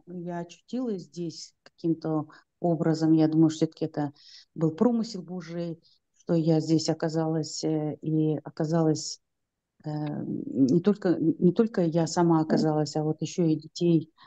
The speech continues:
привезла сюда, и, э, вот это вот про-, стали продолжать вот это передающееся, ну, будущее, как ценное и почитаемое. То есть мы,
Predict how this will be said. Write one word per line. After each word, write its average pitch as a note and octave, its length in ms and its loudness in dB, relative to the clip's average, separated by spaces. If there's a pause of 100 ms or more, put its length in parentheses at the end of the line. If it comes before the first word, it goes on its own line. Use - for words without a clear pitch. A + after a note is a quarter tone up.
(120)
привезла E3 460 4
сюда, F#3 440 2
и, D#3 280 -4 (480)
э, D3+ 340 -4 (520)
вот C3+ 360 -8
это D#3 200 -4
вот D3+ 140 -6
про-, E3 320 2 (640)
стали F3 320 0
продолжать F3 760 0 (400)
вот E3 160 -4
это E3 180 -2
передающееся, E3 1400 0 (180)
ну, E3+ 360 4 (1080)
будущее, D#3+ 960 0 (800)
как D#3+ 200 -6
ценное F#3+ 600 0
и E3+ 60 -8
почитаемое. E3+ 840 2
То D#3 140 -6
есть D#3 200 -10
мы, D#3 400 0